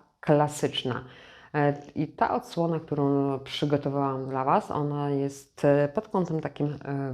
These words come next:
wieczorowym. Gdzieś możemy pójść na kolację, do teatru, do filharmonii, a może czasami nawet, e,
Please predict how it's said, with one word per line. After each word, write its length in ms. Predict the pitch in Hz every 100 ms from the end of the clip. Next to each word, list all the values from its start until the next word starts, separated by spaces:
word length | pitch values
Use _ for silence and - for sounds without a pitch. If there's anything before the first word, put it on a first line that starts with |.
| 127
wieczorowym. 720 | 143 147 - 147 147 147 139
Gdzieś 240 | 123 127 -
możemy 280 | 127 131 131
pójść 340 | 131 127 -
na 380 | 135 127 131 131 - - - -
kolację, 540 | - 135 190 262 -
do 140 | 135 127
teatru, 600 | - 120 139 147 - 139
do 380 | 127 120 127 127 127
filharmonii, 920 | 127 127 127 123 143 180 214 - - - _ _ _ -
a 120 | 330
może 280 | 302 165 135
czasami 400 | - 123 139 131
nawet, 320 | 131 127 131
e, 140 | 127